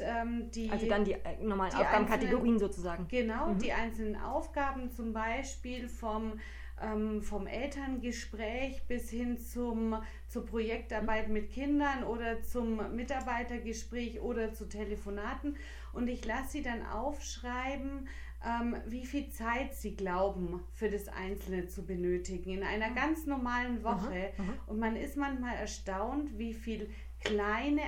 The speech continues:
Speaker 1: Aufgaben viel Zeit benötigen.
Speaker 2: Mhm.
Speaker 1: Und den zweiten Schritt, den ich sie dann machen lasse, ist, dass sie ihren Energiefaktor daneben schreiben. Also, dass sie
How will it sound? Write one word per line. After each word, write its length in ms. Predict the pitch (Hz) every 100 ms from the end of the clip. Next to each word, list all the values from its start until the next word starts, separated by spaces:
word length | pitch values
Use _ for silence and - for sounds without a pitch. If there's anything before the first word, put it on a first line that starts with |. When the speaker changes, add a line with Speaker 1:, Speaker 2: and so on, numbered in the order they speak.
| -
Speaker 1:
Aufgaben 800 | 226 269 - - 254 254 247 247
viel 440 | - 262 269 269 -
Zeit 440 | 214 226 240 -
benötigen. 880 | 180 170 165 165 175 165 175 190 196
Speaker 2:
Mhm. 60 | 214 - - - -
Speaker 1:
Und 160 | 220
den 180 | 214 214
zweiten 480 | - 202 269 311 330
Schritt, 520 | - 302 302 - -
den 220 | 254 254
ich 300 | 247 262 -
sie 160 | 254 247
dann 200 | 247 233
machen 360 | 240 254 269
lasse, 400 | 254 254 262 -
ist, 460 | - 247 240 - -
dass 300 | 220 220 -
sie 260 | 233 220 220
ihren 260 | - 220 220
Energiefaktor 880 | 214 208 202 277 - 160 - 180
daneben 480 | 170 170 165 165 170
schreiben. 580 | 175 160 170 175 180 175
Also, 300 | 151 180 190
dass 300 | 190 196 196 214
sie 280 | 220 220